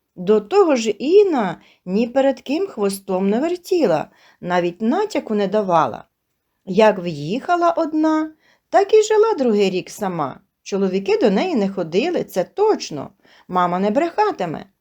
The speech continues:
Але слава по селищу все ж таки линула погано. Тому, мабуть, молода жінка, щоб у зайве не нагадувати про себе,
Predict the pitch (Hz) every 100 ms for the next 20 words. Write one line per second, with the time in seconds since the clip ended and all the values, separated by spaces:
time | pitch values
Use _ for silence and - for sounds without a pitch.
0 | _ _ _ _ _ 220 202 190 170 -
1 | 175 277 381 240 - 180 - 262 370 311
2 | - - 233 - 381 453 - - 180 -
3 | 285 311 311 185 175 190 262 202 175 -
4 | 175 - 85 - - _ _ _ _ -
5 | _ _ 320 466 440 370 359 339 269 269
6 | 254 294 247 302 339 254 240 - 262 233
7 | 254 233 320 359 285 262 247 247 269 320
8 | 269 262 247 240 226 202 - 302 381 254
9 | 196